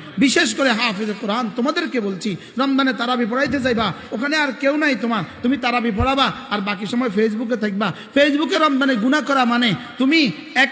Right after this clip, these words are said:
নম্বরে সময়ের সাথে গাদ্দারি করলা, দুই নম্বরে তোমার কোরআনের সাথে গাদ্দারি করলা। আমি কি বুঝাতে পারছি না? রমজান দামি সময়, বলেন কি সময়? বলেন দামি সময়।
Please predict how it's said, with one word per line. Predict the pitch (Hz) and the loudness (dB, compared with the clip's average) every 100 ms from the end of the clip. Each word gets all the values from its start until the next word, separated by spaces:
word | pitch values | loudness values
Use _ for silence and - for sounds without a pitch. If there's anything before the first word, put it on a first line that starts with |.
| - | 0
নম্বরে | 269 294 302 202 - - | 2 4 2 0 -6 -2
সময়ের | 285 277 285 277 - 220 | 0 4 4 4 0 -4
সাথে | 240 294 | -2 0
গাদ্দারি | 277 247 208 226 | 0 0 0 0
করলা, | 220 226 233 175 - - | 0 0 2 0 -4 0
দুই | 233 | 2
নম্বরে | 269 254 294 302 | 4 2 2 2
তোমার | 262 269 294 | 2 2 0
কোরআনের | 262 247 240 | 2 4 6
সাথে | 240 262 330 | 4 4 6
গাদ্দারি | 247 185 170 147 | 6 4 2 0
করলা। | 143 123 - - - - - - - - - - | -4 -6 -12 -18 -20 -20 -20 -20 -20 -20 -20 -4
আমি | 226 262 | 2 4
কি | 247 | 4
বুঝাতে | 247 262 302 | 2 2 0
পারছি | 277 - | -2 -4
না? | 220 160 139 - - 262 | -10 -12 -18 -20 -18 -14
রমজান | 294 269 262 | -12 -10 -8
দামি | 202 247 262 | -4 0 0
সময়, | 269 269 226 | 2 2 2
বলেন | 277 262 | 2 0
কি | - 269 | 0 0
সময়? | 294 269 | 0 0
বলেন | 240 277 180 - - - | 0 0 -2 -4 -14 -12
দামি | 170 247 254 | -2 2 2
সময়। | 233 262 247 | 0 0 0